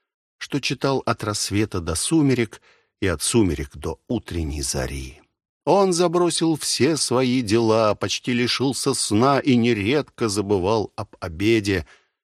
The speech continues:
Голова его была полна всяких нелепых историй, вычитанных в рыцарских книгах,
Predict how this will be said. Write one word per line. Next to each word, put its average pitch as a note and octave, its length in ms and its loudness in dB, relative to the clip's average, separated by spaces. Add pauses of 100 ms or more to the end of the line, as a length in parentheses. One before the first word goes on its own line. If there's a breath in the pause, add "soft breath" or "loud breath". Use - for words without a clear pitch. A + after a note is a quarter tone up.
(320)
Голова G#2+ 460 2
его F#2 300 -2
была E2+ 320 -4 (100)
полна F2+ 460 -4
всяких - 600 -6
нелепых D#2+ 600 -4
историй, A2 800 -2 (260 loud breath)
вычитанных G2+ 960 -2 (100)
в A2 140 2
рыцарских E2 800 -4
книгах, B1+ 600 -4